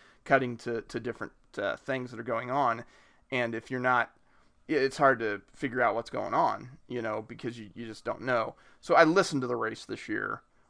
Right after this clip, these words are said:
on, on radio and live blogged the race that way. And then about halfway through the race, people discovered that the N B C Sports app, even if it was re-, even though it was region locked, was allowing people from the Indianapolis area to watch the race through the sports app.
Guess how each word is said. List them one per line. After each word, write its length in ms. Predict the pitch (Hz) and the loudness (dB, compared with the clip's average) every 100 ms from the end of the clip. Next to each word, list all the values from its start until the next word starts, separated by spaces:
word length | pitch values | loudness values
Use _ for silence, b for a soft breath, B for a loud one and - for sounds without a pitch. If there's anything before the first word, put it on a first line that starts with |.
| _ | _
on, 440 | 120 117 110 110 113 - | 2 2 0 -6 -10 -6
on 120 | 135 | -2
radio 600 | 131 131 120 110 110 117 b b - | 0 -2 -2 -2 -2 -6 b b -6
and 220 | 123 123 | -4 2
live 220 | 127 127 | 4 4
blogged 260 | 117 127 120 | 2 0 0
the 80 | 117 | -2
race 240 | 117 117 | -4 -4
that 340 | 120 135 131 | 0 4 4
way. 280 | - 120 117 | 2 0 0
And 100 | 120 | -2
then 80 | 123 | -4
about 240 | 120 117 | 0 0
halfway 320 | 160 202 196 147 | 6 4 4 -2
through 160 | 135 | -2
the 80 | 123 | -2
race, 320 | 120 123 120 | 0 0 -4
people 280 | - 135 131 | -8 -8 -8
discovered 480 | 113 - 143 123 120 | -10 -2 0 2 -2
that 140 | 117 | -6
the 140 | 113 104 | -8 -6
N 140 | 131 | -6
B 100 | 120 | -8
C 220 | 123 127 | -10 -12
Sports 480 | 131 - 202 226 233 - | -12 -6 4 4 4 -2
app, 360 | 107 107 - b b b b b - | 2 2 0 b b b b b 0
even 220 | 170 170 | 2 4
if 140 | 151 | 2
it 80 | 151 | -2
was 200 | 123 127 | -4 -6
re-, 160 | 127 139 | -6 -6
even 200 | 143 147 | -4 -2
though 100 | 143 | 0
it 40 | 135 | -2
was 120 | 123 | -2
region 320 | 135 160 139 | -4 -4 -2
locked, 440 | 120 113 110 - - _ _ | 0 2 2 -2 -14 _ _
was 160 | 127 127 | -10 -2
allowing 360 | 127 139 139 | 4 4 2
people 280 | 127 127 127 | -2 -6 -6
from 180 | 123 123 | -6 -6
the 100 | 123 | -6
Indianapolis 520 | 123 123 123 - - | -6 -4 -4 -4 -8
area 200 | - 113 | -8 -4
to 80 | 110 | -6
watch 340 | 110 117 117 - | -2 -2 -2 -6
the 80 | |
race 260 | 117 131 139 | -4 -4 -4
through 140 | - | -10
the 80 | 120 | -14
sports 380 | - - 139 135 | -12 -2 -2 0
app. 320 | - - - | -8 -8 -14